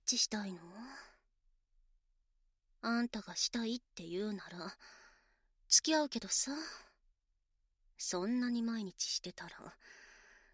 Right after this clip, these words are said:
コンドーム買うのでどんどんお金なくなっちゃうよ。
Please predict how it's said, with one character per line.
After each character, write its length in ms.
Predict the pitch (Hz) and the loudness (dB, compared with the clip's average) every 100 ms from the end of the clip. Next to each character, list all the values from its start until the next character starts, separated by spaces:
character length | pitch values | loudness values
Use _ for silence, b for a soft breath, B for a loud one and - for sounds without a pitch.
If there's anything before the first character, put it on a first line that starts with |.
| B | B
コ 220 | 233 220 | 0 2
ン 80 | 247 | 2
ド 160 | 247 247 | 2 0
ー 20 | |
ム 140 | 220 | 0
買 200 | - 196 | -2 -4
う 100 | 214 | 0
の 100 | 220 | -2
で 100 | 175 - | -4 -6
ど 180 | 226 285 | 0 0
ん 60 | |
ど 120 | 254 | 0
ん 20 | 196 175 | -2 -6
お 60 | |
金 240 | - 269 254 | -2 2 2
な 140 | 233 | 2
く 100 | 247 | 0
な 120 | 277 | -2
っ 20 | 311 | 0
ち 120 | - | -2
ゃ 20 | |
う 40 | |
よ。 60 | 262 | -4